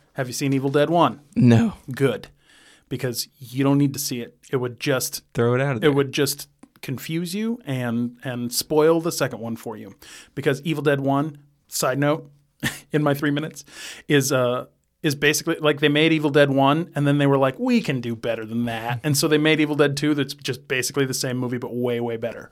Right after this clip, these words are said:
Speaker 1: Okay, so,
Speaker 2: But they
Speaker 1: uh,
Speaker 2: called it two?
Speaker 1: Yeah, they called it Evil Dead two.
Speaker 2: Hmm.
Speaker 1: Um, same main actor and everything. Uh, okay, so, uh, oh, okay, uh, have you ever, d-, do you like any horror movies?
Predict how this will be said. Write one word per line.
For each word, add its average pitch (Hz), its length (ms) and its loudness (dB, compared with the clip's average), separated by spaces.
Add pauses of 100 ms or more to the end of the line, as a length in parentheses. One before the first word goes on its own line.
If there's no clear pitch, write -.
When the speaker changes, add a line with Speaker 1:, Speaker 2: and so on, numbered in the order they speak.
Speaker 1:
Okay, 143 300 -4
so, - 280 -2 (260)
Speaker 2:
But 120 120 -2
they 113 80 0
Speaker 1:
uh, 147 100 4
Speaker 2:
called 107 160 -2
it - 140 -10
two? 117 260 -6 (120)
Speaker 1:
Yeah, 147 200 0 (140)
they 123 80 -12
called 123 220 -4
it 127 40 -2
Evil 135 220 0
Dead 139 220 2
two. - 180 -14 (380)
Speaker 2:
Hmm. 160 220 -4
Speaker 1:
Um, 135 600 4
same 156 580 2
main 156 280 4
actor 147 340 0
and 151 100 2
everything. 120 420 -6 (600)
Uh, 151 320 6
okay, 151 280 2
so, 156 360 4
uh, 143 280 4
oh, 147 260 4
okay, 135 300 -4
uh, 135 320 2
have 139 120 -2
you 156 60 4
ever, 170 180 4
d-, 156 240 -4 (120)
do 143 100 -6
you 156 80 4
like 156 140 4
any 185 100 2
horror 143 220 4
movies? 170 520 -4